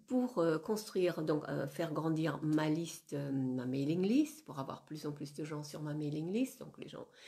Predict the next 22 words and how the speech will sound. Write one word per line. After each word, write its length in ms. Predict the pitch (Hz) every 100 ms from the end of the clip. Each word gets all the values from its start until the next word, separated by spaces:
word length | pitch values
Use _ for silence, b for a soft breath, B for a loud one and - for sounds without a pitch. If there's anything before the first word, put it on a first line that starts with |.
| B B
qui 140 | - 254
me 120 | 240
trouvent, 360 | 240 233 269 170
euh, 100 | 147
comment 240 | 151 151
est-ce 140 | 147
que 80 | -
je 100 | 165
fais 140 | - 180
ça ? 360 | - 175 180 B B B
Et 100 | 156
puis 200 | 151 170
après, 420 | 151 147 156 156 - B B
pour 300 | - 175 180 -
avoir 240 | 147 143
des 120 | 147
clients, 440 | 143 147 147 143 151
pour 120 | 156
pouvoir 300 | - 147 147
parler 360 | 147 147 156
aux 80 | 160
clients, 500 | 160 160 156 147 151